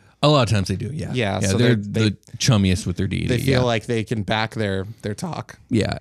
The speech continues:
Speaker 1: And, oh, yeah, I guess that's another thing to talk about since you brought up Bahamut is, um,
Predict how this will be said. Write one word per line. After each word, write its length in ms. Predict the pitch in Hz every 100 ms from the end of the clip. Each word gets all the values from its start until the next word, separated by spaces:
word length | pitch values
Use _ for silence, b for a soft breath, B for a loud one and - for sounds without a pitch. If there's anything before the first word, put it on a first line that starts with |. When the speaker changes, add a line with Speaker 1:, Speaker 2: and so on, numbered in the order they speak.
| -
Speaker 1:
And, 200 | 151 -
oh, 140 | 165 180
yeah, 160 | 180
I 60 | 170
guess 180 | 233 -
that's 140 | 233
another 220 | 151 135 131
thing 160 | 123
to 60 | 98
talk 240 | 101 107
about 260 | 110 113 107
since 200 | 98 95
you 60 |
brought 180 | 90 92
up 80 | 85
Bahamut 400 | 87 95 98 90
is, 400 | 92 90 87 - B B B - -
um, 480 | 98 92 87 85